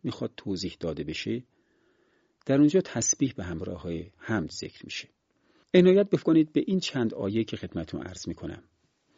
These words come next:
خداوند در آیات متعدد مثل آیه سیزدهم سوره رعد از تسبیح رعد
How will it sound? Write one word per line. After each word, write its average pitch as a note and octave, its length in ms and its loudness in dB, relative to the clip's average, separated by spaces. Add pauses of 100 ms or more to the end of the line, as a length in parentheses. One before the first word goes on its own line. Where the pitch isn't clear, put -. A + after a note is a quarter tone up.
(440)
خداوند F3 480 2
در F3 200 0 (200)
آیات D3 440 2
متعدد G#2+ 720 0
مثل F#3+ 260 0
آیه A#2+ 260 2
سیزدهم G#2 720 -2
سوره G2+ 460 -4 (100)
رعد - 380 -6 (880)
از - 200 -4
تسبیح D3 580 0 (460)
رعد B2 480 -2